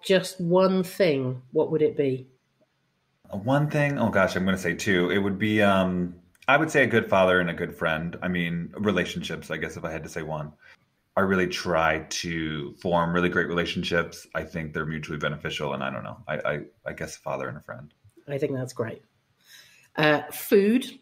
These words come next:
Speaker 1: I love a bit of food, particularly American food, actually. But what's your favorite food experience that you remember?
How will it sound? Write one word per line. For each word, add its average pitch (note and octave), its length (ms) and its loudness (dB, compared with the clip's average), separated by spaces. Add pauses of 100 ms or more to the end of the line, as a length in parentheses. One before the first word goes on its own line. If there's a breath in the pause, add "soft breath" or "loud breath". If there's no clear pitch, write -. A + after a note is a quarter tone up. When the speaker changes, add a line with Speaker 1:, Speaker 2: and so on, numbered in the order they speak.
(120)
Speaker 1:
I E3+ 100 4
love F3 160 6
a F3+ 60 4
bit E3+ 160 4
of E3 100 -2
food, F#3+ 400 4 (100)
particularly F3 440 4
American D3 440 4
food, C#3+ 240 4
actually. D3 300 4
But E3+ 160 4
what's F#3 260 4
your F3+ 160 6
favorite D3+ 440 2
food D3 260 2
experience C#3+ 680 0
that A2+ 140 -2
you C#3 140 0
remember? C#3 360 -2